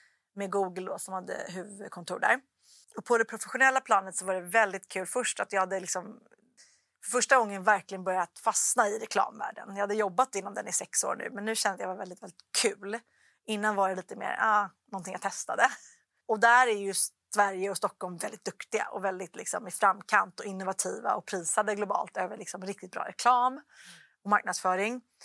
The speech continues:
Eh, jag jobbade mycket inom, liksom, jag jobbade på Google, inom techvärlden och med scale-ups och startups. Och där är ju Stockholm efter Silicon Valley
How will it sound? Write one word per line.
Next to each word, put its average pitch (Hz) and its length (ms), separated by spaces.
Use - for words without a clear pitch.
Eh, 196 80
jag 190 280
jobbade 214 300
mycket 202 440
inom, 185 260
liksom, 185 200
jag 196 40
jobbade 185 180
på 196 60
Google, 240 320
inom 208 120
techvärlden 226 760
och 190 60
med 185 80
scale-ups 202 500
och 185 60
startups. 214 600
Och 208 60
där 214 220
är 208 260
ju 233 100
Stockholm 185 540
efter - 280
Silicon 185 360
Valley 202 380